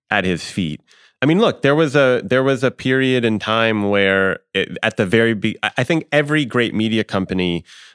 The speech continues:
has been led by someone who is just more of a corporate figure. And it, it's, it's more if he has the right people or she has the right person in place leading the creative teams, then they'll do their job. You don't, the C E O's job is not to be the creative visionary.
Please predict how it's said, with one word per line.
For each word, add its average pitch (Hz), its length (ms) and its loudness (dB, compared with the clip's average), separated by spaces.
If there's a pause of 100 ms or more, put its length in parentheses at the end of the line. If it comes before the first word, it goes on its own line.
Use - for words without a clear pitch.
(140)
has 110 220 0
been 107 220 2
led 107 200 2
by 101 140 2
someone 95 320 0
who 98 140 -2
is 92 100 -2
just - 220 -4
more 101 180 2
of 90 80 -4
a 95 40 -2
corporate 98 380 -4
figure. 92 460 0
And 101 120 0
it, 95 140 0
it's, 104 280 -4
it's 107 160 -4
more 117 360 2
if 113 140 -2
he 120 240 -4
has 110 240 0
the 98 80 0
right 101 280 0
people 101 380 -2
or 87 140 0
she 113 220 -2
has 101 180 0
the 101 80 0
right 98 180 0
person 104 320 -2
in 90 140 0
place 95 380 -4
leading 101 400 -2
the 90 80 -2
creative 101 400 -4
teams, 80 380 -6 (600)
then 101 140 0
they'll 95 140 0
do 95 140 -2
their 87 120 0
job. 73 400 -4
You 98 80 -2
don't, 110 260 0
the 107 80 0
C 143 360 -2
E 127 60 4
O's 123 200 2
job 98 260 2
is 85 140 -2
not 95 380 -2
to 92 60 -8
be 92 160 -4
the - 120 -8
creative 80 380 -6
visionary. 76 520 -6